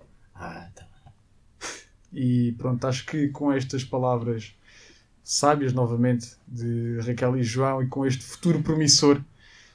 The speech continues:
Speaker 2: que temos, eh, promissor, promissor, é também o tempo para hoje.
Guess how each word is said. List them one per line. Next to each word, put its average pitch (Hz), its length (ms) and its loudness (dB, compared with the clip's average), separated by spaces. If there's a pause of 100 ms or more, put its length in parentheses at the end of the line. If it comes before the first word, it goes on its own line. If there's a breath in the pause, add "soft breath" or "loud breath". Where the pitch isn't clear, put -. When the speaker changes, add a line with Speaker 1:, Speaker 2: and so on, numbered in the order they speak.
Speaker 2:
que - 80 -16
temos, 175 580 2
eh, 175 600 6
promissor, 202 440 8
promissor, 202 600 6 (160)
é 170 60 4
também 185 520 2 (100)
o 208 100 4
tempo 170 380 2 (200)
para 160 140 8
hoje. 135 380 4